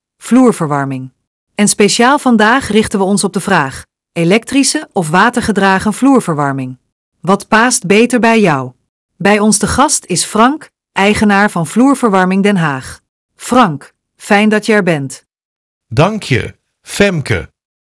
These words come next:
Speaker 2: Leuk om hier te zijn en meer te vertellen over vloerverwarming.
Speaker 1: Laten we meteen beginnen. Wat is eigenlijk het verschil tussen elektrische en watergedragen vloerverwarming?
Speaker 2: Ja, dat is een goede vraag.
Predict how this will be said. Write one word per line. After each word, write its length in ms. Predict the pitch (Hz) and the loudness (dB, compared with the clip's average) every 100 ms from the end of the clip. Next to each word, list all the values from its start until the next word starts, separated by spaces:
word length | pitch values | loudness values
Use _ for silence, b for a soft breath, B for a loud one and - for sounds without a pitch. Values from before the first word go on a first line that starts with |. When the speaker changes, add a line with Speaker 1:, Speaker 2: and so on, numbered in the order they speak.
| _ | _
Speaker 2:
Leuk 420 | 110 131 196 - | 0 2 2 -2
om 140 | 143 120 | -2 0
hier 260 | 110 185 | 0 -2
te 100 | - | -2
zijn 420 | 120 98 92 135 139 | -2 -2 -4 -8 -6
en 220 | 127 120 | -4 -2
meer 220 | 160 190 | -2 -2
te 100 | 147 | -4
vertellen 480 | 127 - 135 127 123 | -4 0 0 0 -2
over 300 | 113 107 117 | -4 -4 -4
vloerverwarming. 880 | 165 175 123 101 82 76 80 107 - _ _ _ _ | 0 0 0 -4 -6 -8 -8 -12 -16 _ _ _ _
Speaker 1:
Laten 380 | 180 202 208 208 | 0 0 0 0
we 60 | |
meteen 480 | 208 202 - 254 277 | 2 0 2 2 2
beginnen. 520 | 233 - 180 135 123 _ _ _ _ _ | 0 0 -2 -4 -10 _ _ _ _ _
Wat 240 | 175 262 | 0 2
is 160 | 269 - | 0 0
eigenlijk 440 | 220 247 247 240 | 0 0 0 0
het 120 | 214 | -2
verschil 440 | - 175 - 247 269 | -4 -4 0 0 0
tussen 320 | 226 - 185 | -2 -2 -2
elektrische 640 | 175 180 254 - 254 254 | 0 0 0 -2 -2 -2
en 180 | - 175 | -2 0
watergedragen 840 | 175 226 247 226 208 190 185 214 196 | 2 2 0 -4 0 0 0 -2 -2
vloerverwarming? 880 | 262 269 - 160 143 135 131 123 - _ _ _ _ | 2 2 2 -2 -4 -4 -6 -10 -16 _ _ _ _
Speaker 2:
Ja, 460 | 143 147 90 - - _ _ | -2 0 0 -6 -14 _ _
dat 240 | - 175 165 | -2 -2 -2
is 180 | 143 139 | -2 0
een 160 | 120 | 0
goede 300 | - 202 185 | 0 -2 0
vraag. 520 | - 131 71 64 - | 0 -2 -2 -6 -14